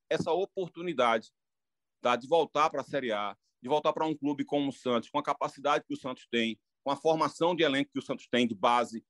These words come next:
e eu gosto de trabalhar com garotos, porque o Lisca já foi técnico, é, de base, por causa do Newton Drummond, que seria também um argumento pra ele, que é amigo dele, que os dois,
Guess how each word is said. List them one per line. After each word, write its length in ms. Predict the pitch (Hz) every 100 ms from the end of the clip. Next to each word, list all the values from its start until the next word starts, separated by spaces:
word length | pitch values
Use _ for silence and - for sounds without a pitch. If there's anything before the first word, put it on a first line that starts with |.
| _ 120
e 60 |
eu 100 | 143
gosto 280 | 123 156 -
de 60 | 131
trabalhar 380 | 139 131 127
com 100 | -
garotos, 380 | 131 113 127 135 -
porque 160 | -
o 20 | 123
Lisca 240 | 127 -
já 100 | 127
foi 200 | - 143
técnico, 600 | - 127 - 120 127 107 _ _ -
é, 180 | 107 113
de 140 | 139
base, 480 | 120 123 120 113 120 _ _ -
por 160 | 208 -
causa 340 | - 180 175
do 140 | 170 170
Newton 360 | 185 226 214
Drummond, 460 | 196 170 139 143 147 _ -
que 80 | 170
seria 280 | 180 165
também 560 | - 226 185 160 233 233
um 80 | 196
argumento 400 | 170 156 156 -
pra 160 | 147
ele, 280 | 120 120 139 _ _
que 120 | - 196
é 40 |
amigo 380 | 180 151 160 143
dele, 400 | 131 135 127 135 -
que 80 | 180
os 80 |
dois, 200 | 156 170